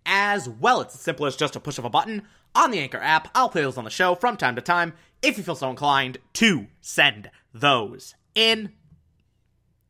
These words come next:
Follow me on Twitter and Instagram, Tom Tom four four six eight, and support the show Patreon dot com slash Thomas Clark. Pledge just a dollar a month. I appreciate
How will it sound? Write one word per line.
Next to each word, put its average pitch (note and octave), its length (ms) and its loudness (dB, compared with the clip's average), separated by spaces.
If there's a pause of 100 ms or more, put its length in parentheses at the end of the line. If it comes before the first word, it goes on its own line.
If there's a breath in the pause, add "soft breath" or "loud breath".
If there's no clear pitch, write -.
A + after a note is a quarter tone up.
(1500)
Follow D4+ 200 6
me E4 160 -2
on A#3 240 0
Twitter D4 500 -4
and A3+ 400 -2
Instagram, D3+ 720 -2
Tom D#3+ 220 2
Tom C#3+ 260 0
four D3 200 -2
four C3+ 200 -2
six - 320 -6
eight, G#3+ 280 2 (320 soft breath)
and G#3 240 2
support C#4 260 -2
the G#3 60 -12
show G#2+ 300 -4 (460)
Patreon D#3 380 4
dot C3+ 180 2
com C#3 240 2
slash C#3 320 2
Thomas D#3+ 280 -2
Clark. A#3 320 2
Pledge C3+ 240 -4
just - 180 -10
a - 20 -18
dollar A2+ 240 -2
a A#2 40 -6
month. E3+ 220 2 (380 soft breath)
I B3 300 6
appreciate D#3 600 0